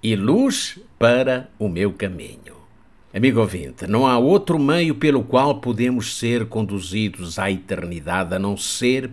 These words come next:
por Cristo, o caminho. Nem mesmo as boas obras, o bom comportamento ou todos os feitos espirituais nos garantem o direito à vida eterna.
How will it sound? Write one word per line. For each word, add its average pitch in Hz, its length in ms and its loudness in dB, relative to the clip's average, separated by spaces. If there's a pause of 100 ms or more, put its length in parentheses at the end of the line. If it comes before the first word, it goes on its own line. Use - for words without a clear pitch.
por 135 240 -6 (140)
Cristo, - 640 -12 (400)
o 143 160 2
caminho. 82 840 -2 (300)
Nem 156 140 6
mesmo 202 280 6
as 143 120 2
boas 143 340 4
obras, 80 760 2 (380)
o 117 140 2
bom 143 260 6
comportamento 104 1120 2 (300)
ou 160 120 6
todos 185 300 4
os 190 220 -2
feitos 185 540 2
espirituais 107 1080 0
nos 113 180 0
garantem 127 840 2
o 117 100 0
direito 104 760 -2 (220)
à 90 380 -2
vida 98 480 -4
eterna. - 600 -12